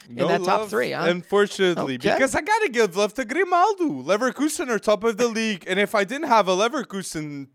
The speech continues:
Speaker 2: player in the top three of the best in the Bundesliga, I think that would, it
Speaker 1: Yeah.
Speaker 2: would miss a point. <laughs>
Speaker 1: Yeah, and I, I'm gonna go for the story here. I'm gonna go for all the feels. I'm gonna say Harry Kane at number one. Uh, I'm gonna then say number two is Florian Wirtz.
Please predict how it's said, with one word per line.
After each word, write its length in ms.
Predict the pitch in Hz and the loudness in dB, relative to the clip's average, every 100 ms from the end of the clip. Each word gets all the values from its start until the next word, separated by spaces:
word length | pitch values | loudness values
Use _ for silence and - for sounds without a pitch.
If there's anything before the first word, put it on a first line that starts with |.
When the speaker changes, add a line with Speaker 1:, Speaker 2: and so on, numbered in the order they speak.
| - | -2
Speaker 2:
player 320 | 190 247 202 | 4 6 6
in 120 | 156 | 4
the 100 | 156 | 0
top 260 | - 170 - | 0 0 0
three 200 | 190 247 208 | -6 -2 -2
of 80 | |
the 80 | 151 | 0
best 260 | 156 156 - | -2 -2 -4
in 60 | |
the 100 | 156 | -6
Bundesliga, 800 | 139 233 339 170 147 143 127 135 _ | -4 -6 -6 -6 -6 -6 -6 -12 _
I 120 | 220 | -8
think 240 | - 359 - | -8 -8 -2
that 140 | 208 | -2
would, 180 | 190 170 _ - | 0 -6 _ -8
it 80 | 202 | -4
Speaker 1:
Yeah. 60 | |
Speaker 2:
would 100 | 220 | -4
miss 220 | 208 226 247 | -4 -4 -4
a 80 | |
point. 480 | - 370 415 - - _ _ _ 220 | -4 -4 -4 -8 -18 _ _ _ -14
<laughs> 80 | - 247 - - - 180 | -12 -12 -12 -16 -6 2
Speaker 1:
Yeah, 380 | 175 165 160 | 4 6 4
and 80 | 175 | 2
I, 160 | 208 220 | 0 0
I'm 100 | 226 | 0
gonna 180 | 247 208 | 0 2
go 160 | 220 | 0
for 140 | 185 185 | 2 0
the 80 | 165 | 0
story 480 | - 202 196 185 | 0 4 4 4
here. 160 | 156 160 | 2 0
I'm 80 | 160 | -2
gonna 120 | 175 | -4
go 140 | 180 | -4
for 180 | 170 170 | -2 2
all 120 | 170 | 2
the 100 | 160 | 0
feels. 560 | - - 180 156 135 - | -4 -2 0 0 -2 -6
I'm 140 | 175 | -4
gonna 160 | 180 175 | -2 -2
say 240 | - 170 | 0 0
Harry 320 | 156 185 185 165 | 0 0 -2 -4
Kane 320 | - 185 185 | -4 -2 -4
at 100 | 180 | -6
number 240 | 156 151 | -6 -8
one. 460 | 131 160 190 120 90 _ _ _ _ _ _ _ - | -4 2 2 0 -10 _ _ _ _ _ _ _ -4
Uh, 480 | 165 156 156 151 147 | 0 2 2 0 0
I'm 160 | 180 | -2
gonna 220 | 175 180 160 | -2 -2 0
then 260 | 185 196 | -2 -4
say 200 | - 185 | -2 -2
number 260 | 170 175 165 | -2 -4 -6
two 260 | - 220 | -4 0
is 120 | 175 131 | -2 -2
Florian 380 | 175 202 170 139 | -2 0 0 -2
Wirtz. 500 | 175 - - - | -4 -6 -12 -16